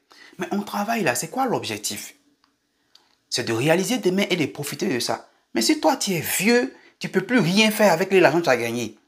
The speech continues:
Mais c'est des plaisantins autour de toi, je ne vais même pas citer les noms ou bien donner les entités, euh, euh, euh, euh, euh, qui vont bénéficier de ça. Tu vas travailler dur et puis d'autres personnes vont en bénéficier. Mon frère, mon frère, travaille intelligemment. Bientôt une vidéo là-dessus.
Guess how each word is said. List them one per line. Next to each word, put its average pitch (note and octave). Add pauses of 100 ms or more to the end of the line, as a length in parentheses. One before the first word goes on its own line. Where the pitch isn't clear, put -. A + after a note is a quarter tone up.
(600)
Mais -
c'est G3+
des F#3
plaisantins G3
autour F#3+
de F3
toi, F3
je D#3
ne C#3+
vais C#3+
même D3
pas D#3+
citer D3
les A#2
noms D3
ou D3
bien C3+
donner A#2
les A2
entités, A2 (440)
euh, -
euh, G#2
euh, G2+
euh, G2+
euh, G2+
qui G2+
vont A#2+
bénéficier A2
de A2
ça. - (800)
Tu -
vas D#3+
travailler B2+
dur C3
et G#2+
puis A#2
d'autres B2+
personnes G#2
vont G#2+
en G#2
bénéficier. G2 (420)
Mon F#3+
frère, - (560)
mon -
frère, - (360)
travaille G2 (120)
intelligemment. F#2+ (360)
Bientôt G#2
une G#2+
vidéo G2
là-dessus. -